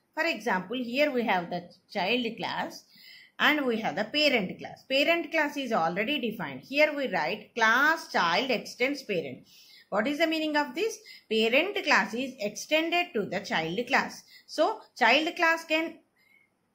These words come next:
access the, uh, members of the parent. So, parent class is shared to the child class. Parent, this parent class is called the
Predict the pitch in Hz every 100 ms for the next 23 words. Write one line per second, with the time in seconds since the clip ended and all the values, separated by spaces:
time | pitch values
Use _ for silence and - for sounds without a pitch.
0 | - 208 - 339 381 254 214 214 381 -
1 | _ _ - 202 247 269 - _ - 202
2 | 226 320 349 302 202 - 311 - 202 165
3 | 147 - _ _ - 311 339 240 226 294
4 | 320 320 269 202 185 262 294 - 202 233
5 | 262 247 175 147 190 466 - _ _ 247
6 | 190 156 - - - - - - - -
7 | 247 269 330 302 226 220 262 285 - 220
8 | 214 294 311 302 285 269 277 262 220 175
9 | 160